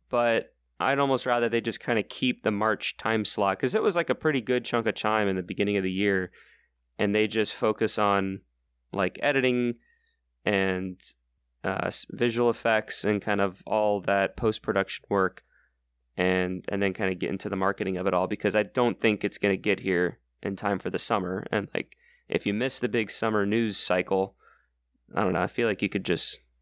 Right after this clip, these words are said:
wait till the spring, uh, because all the fall is gonna be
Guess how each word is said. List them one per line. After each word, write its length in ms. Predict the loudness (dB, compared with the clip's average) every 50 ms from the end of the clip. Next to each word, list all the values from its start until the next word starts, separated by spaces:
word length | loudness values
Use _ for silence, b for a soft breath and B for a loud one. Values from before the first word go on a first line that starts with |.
| _ _ _ _ _ _ 0
wait 120 | 0 0
till 120 | 0 0 -2
the 60 | -2
spring, 420 | -2 0 0 0 0 0 -2 -6 _ _ _ _ _ _ _ _ _ _ _ -4
uh, 240 | -2 0 0 0 0
because 340 | -2 -2 0 0 0 2
all 120 | 2 2 4
the 200 | 4 2 0 -2 _ _ _ _
fall 380 | -12 -6 -2 0 2 2 2 2
is 100 | 2 2
gonna 160 | 2 2 4
be 280 | 4 2 0 0 -4